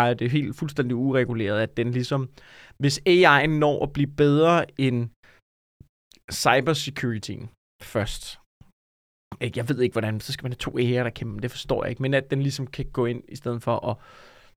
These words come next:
og, øh, du ved, nedlægge et elkraftværk i landet,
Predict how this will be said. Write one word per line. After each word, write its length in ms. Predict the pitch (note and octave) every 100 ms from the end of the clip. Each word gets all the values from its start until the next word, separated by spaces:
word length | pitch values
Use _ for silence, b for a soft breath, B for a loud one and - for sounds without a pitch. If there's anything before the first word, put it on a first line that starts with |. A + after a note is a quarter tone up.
| _ _ _ _ -
og, 200 | B2+ A#2+ A#2 - A2 D3+ - -
øh, 260 | - - C#3
du 40 | B2
ved, 220 | A#2+ A2 - _ _ - F3
nedlægge 560 | D#3+ D3+ D3+ C3 -
et 280 | C3+ A#2 - -
elkraftværk 680 | B2+ - A2 - G#2+ E2 -
i 320 | - A#2+ A2 A2
landet, 420 | A2+ E2+ - -